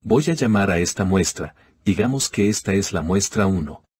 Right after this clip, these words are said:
Y luego voy a poner muestra a muestra, podríamos poner la muestra dos,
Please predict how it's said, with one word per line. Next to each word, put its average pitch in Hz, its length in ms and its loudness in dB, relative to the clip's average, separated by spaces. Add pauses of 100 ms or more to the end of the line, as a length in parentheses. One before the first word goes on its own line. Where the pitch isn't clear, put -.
(840)
Y 120 140 6
luego 160 340 2
voy 135 220 2
a 120 80 0
poner 92 320 -2
muestra 87 460 0
a - 20 2
muestra, 90 520 -2 (260)
podríamos 147 520 0
poner 101 380 0
la 95 100 0
muestra 95 420 0
dos, 117 380 0